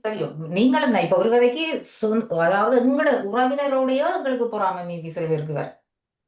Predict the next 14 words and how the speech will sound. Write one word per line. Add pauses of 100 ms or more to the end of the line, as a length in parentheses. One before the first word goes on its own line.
(1200)
சரியோ?
அன்பு
இருந்தாலும்
அது
உண்மையான
அன்பா
இருக்கா? (1400)
சரியோ?
அ-,
அந்த
இடத்துலயே
அவர்கள்
கருணை,
அன்புன்றது